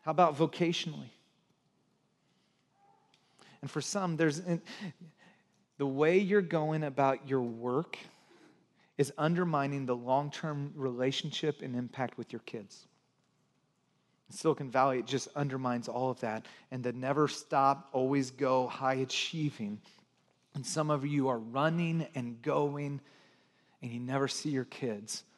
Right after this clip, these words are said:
all with the mode of, "I wanna have a better life for my kids." Your kids just wanna have a life with you.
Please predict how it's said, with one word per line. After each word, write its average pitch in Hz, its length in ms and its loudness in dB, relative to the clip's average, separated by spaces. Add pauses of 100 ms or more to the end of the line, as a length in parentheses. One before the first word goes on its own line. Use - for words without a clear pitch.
(340)
all 180 680 2 (640)
with 131 160 -4
the 131 240 2 (140)
mode 143 400 2
of, 120 160 0 (280)
"I 135 120 -2
wanna 135 220 -2
have 120 260 -2
a 123 40 0
better 120 300 -2
life 113 260 -2
for - 280 -8
my 101 160 -6
kids." 95 540 -12 (1600)
Your 127 80 -14
kids 175 260 4
just 135 200 -4
wanna 113 160 -2
have 104 220 -6
a 107 40 -6
life 104 320 -2
with - 160 -18
you. 98 200 -8